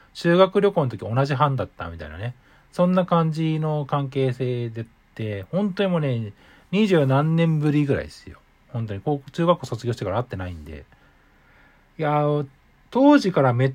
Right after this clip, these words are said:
ちゃ美人だったっすけど、いやー、やっぱ大人になるとやっぱ変わ-、変わらないけど、そのままレベルアップするもんなんですね。いや、俺、そうそう、中学校からの知り合いで、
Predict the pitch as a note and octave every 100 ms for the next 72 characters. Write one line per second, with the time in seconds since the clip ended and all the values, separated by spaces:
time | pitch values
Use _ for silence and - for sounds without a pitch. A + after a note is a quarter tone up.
0 | - - G#3+ A3 A3+ F3 C3 A2 G2+ G2+
1 | - G2+ - - G#2 F#2+ F#2+ F#2 F2 E2+
2 | E2+ F#2+ _ _ _ _ _ _ _ _
3 | C3 B2+ B2+ B2 A#2 A#2 A2+ A2 A2 G#2+
4 | A2 A2+ _ _ - A2+ G2+ G#2+ D#3+ D#3+
5 | D3+ D3+ C3 F#2 - - G#2 B2 B2+ -
6 | A#2+ C#3+ E3 D#3+ D#3+ C#3 G#2 A2+ G2+ F2
7 | F2 - - _ _ _ - C#3+ D#3+ D#3+
8 | C#3 B2+ D3 D#3 - G2 G#2+ A#2 C3+ C3
9 | E2 D2 D#2 - G#2 G#2 - F#2 F#2 F#2
10 | F2 F2 - - G2+ F2 G3+ C#4 - A#2
11 | G2+ F#2 F#2+ F#2 F#2 G#2 G#2 F#2+ G2 G#2+
12 | F#2